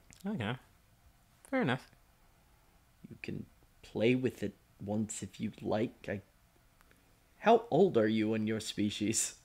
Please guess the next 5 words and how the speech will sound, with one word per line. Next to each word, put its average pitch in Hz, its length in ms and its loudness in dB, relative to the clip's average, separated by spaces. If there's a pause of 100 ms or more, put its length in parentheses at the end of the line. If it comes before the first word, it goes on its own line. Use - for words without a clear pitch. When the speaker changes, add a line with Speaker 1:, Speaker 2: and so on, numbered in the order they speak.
(100)
Speaker 1:
<laughs> 165 100 6 (1600)
What - 200 -4
you 381 100 8
got? - 140 -4 (680)
<laughs> - 140 2